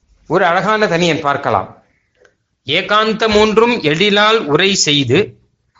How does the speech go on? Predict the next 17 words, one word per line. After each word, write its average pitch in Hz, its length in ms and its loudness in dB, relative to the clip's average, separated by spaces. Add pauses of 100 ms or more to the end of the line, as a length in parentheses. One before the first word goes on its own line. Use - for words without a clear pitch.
(480)
மாகாந்தம் 220 760 2
செய்தருளும் 214 800 2
வள்ளல்தான் 156 800 2 (720)
சாகாந்த 214 800 0
தேசிகனாம் 160 760 0 (420)
தூப்புல் 190 840 0
திருவேங்கடேச 202 880 2
குரு 139 420 2 (680)
வாச்சகமே 180 760 0
எங்களுக்கு 151 640 0
வாழ்வு." 120 680 2 (1000)
அழகாக 156 680 -4 (180)
வேதாந்த 175 460 -2
தேசிகன் 160 320 -2
அருளி 143 200 0
செய்த 147 280 -2
வாச்சகம்தான் 156 880 -2